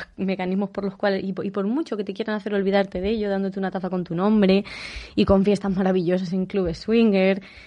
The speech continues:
eh, que, que, que te hacen ver que estás en, en algo muy distinto al resto del, del, de las empresas,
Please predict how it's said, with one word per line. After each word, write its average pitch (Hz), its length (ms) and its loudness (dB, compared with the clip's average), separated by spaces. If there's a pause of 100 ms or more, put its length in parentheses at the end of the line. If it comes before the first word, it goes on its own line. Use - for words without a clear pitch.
(200)
eh, 175 320 -2
que, 170 160 -2
que, 180 160 -4
que 196 100 0
te 208 80 4
hacen 185 300 2
ver 202 240 6
que 196 100 -4
estás 190 380 -2
en, 185 200 -4
en 190 140 -4
algo 196 200 0
muy 202 180 0
distinto 202 420 -2
al 180 80 -2
resto 190 280 -6
del, 190 320 -2
del, 175 380 -4
de 185 120 4
las 170 140 0
empresas, 196 540 0